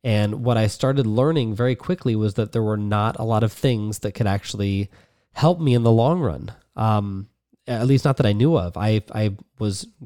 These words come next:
I was getting some regular adjustments. Um, my back would feel a little bit better, but still come back.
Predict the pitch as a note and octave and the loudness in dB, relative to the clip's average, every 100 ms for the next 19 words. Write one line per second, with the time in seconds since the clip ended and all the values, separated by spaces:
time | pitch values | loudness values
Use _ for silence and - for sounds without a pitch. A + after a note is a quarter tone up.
0 | G#2+ G#2 G2+ G2 A#2 B2+ B2 A2+ A#2+ G#2 | -10 -4 -4 -2 0 0 -2 -2 -2 -2
1 | C#3 A2+ A2+ A#2 G#2+ A2 A2 - F3+ - | -4 -2 2 2 2 2 0 -2 -6 -6
2 | - - - _ _ _ - A2 G2+ G2 | -12 -14 -20 _ _ _ -6 0 2 0
3 | F#2+ G#2 C#3+ A2 A#2+ A#2+ A2+ - B2+ A#2+ | -4 -8 -4 -2 0 0 -2 2 4 4
4 | G#2 A#2 B2+ A2+ - B2 A2+ - F#2+ G2+ | 2 0 0 -2 -4 -4 -4 -4 -4 -4
5 | D3 D3+ | -4 -6